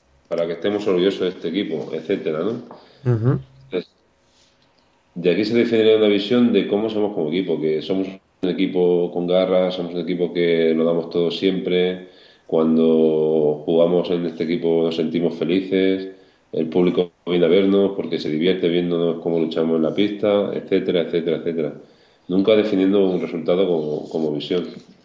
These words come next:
Speaker 1: En esto hay que también hacer, eh, partícipe, en, por ej-, sobre todo en casos de,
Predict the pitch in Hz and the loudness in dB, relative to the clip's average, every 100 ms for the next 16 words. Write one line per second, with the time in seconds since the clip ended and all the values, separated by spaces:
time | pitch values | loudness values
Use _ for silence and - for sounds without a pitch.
0 | _ - - _ - - _ _ _ - | _ -20 -20 _ -20 -20 _ _ _ -10
1 | 92 120 123 139 123 107 101 104 104 - | -2 0 2 4 4 2 0 0 0 0
2 | 104 101 98 95 76 90 87 85 85 87 | 2 2 2 0 -2 0 0 -2 -2 -4
3 | - 101 120 117 113 104 78 82 80 80 | -4 -6 -4 -2 0 -2 -4 -4 -4 -6
4 | 80 92 - 85 82 101 101 98 101 90 | -6 -6 -2 0 2 2 2 0 -2 -2
5 | 87 85 80 78 78 | 0 0 -2 -4 -8